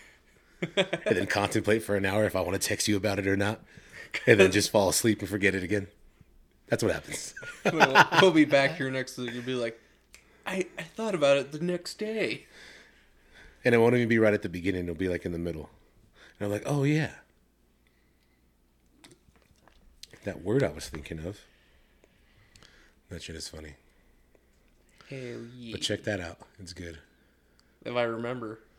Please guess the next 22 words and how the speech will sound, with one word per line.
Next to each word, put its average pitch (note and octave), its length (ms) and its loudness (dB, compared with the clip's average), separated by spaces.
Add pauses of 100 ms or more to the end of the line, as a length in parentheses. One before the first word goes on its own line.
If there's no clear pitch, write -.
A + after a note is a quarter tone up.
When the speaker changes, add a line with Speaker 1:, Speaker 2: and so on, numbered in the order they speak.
(480)
Speaker 1:
Just C3+ 240 -6
like C3+ 120 0
you B2+ 120 -6
said. B2+ 360 -2 (140)
I'll E3 100 -2
be C#3+ 80 -6
like, B2+ 160 -4
"Yeah, F3 100 -4
I'll D3 60 -4
check - 280 -10
that C#3 120 -4
out." C#3+ 280 -6 (120)
Then B2+ 120 -4
I'll B2 80 -6
go B2 160 -6
d-, A#2+ 180 -20
run B2+ 220 -4
an A2+ 100 -6
errand A#2 300 -4
and A#2 80 -12
be A#2+ 140 -8
like, G2 220 -10